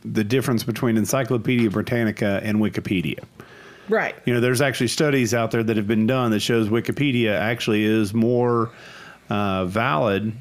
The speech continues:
Speaker 1: and more up-to-date, more reliable than that of the Encyclopedia Britannica, yet Encyclopedia, Encyclopedia Britannica is still considered the, uh, definitive source.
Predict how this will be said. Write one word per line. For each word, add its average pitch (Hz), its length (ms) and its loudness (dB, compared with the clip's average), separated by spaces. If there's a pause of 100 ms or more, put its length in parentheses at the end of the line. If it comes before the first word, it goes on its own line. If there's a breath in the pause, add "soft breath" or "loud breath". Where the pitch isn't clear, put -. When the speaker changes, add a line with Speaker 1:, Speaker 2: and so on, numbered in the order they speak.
Speaker 1:
and 101 160 0
more 113 220 2
up-to-date, 113 760 -2
more 107 220 0
reliable 107 500 0
than 98 160 0
that 98 220 0
of 95 100 -4
the 101 80 0
Encyclopedia 98 1080 -2
Britannica, 101 840 -2
yet 127 580 0 (200)
Encyclopedia, 107 720 -2 (140)
Encyclopedia 113 840 -2
Britannica 135 500 -2
is 98 160 0
still 165 240 2
considered 104 640 -2
the, 101 320 0 (840 loud breath)
uh, 92 340 0
definitive 113 540 -2
source. 143 680 -2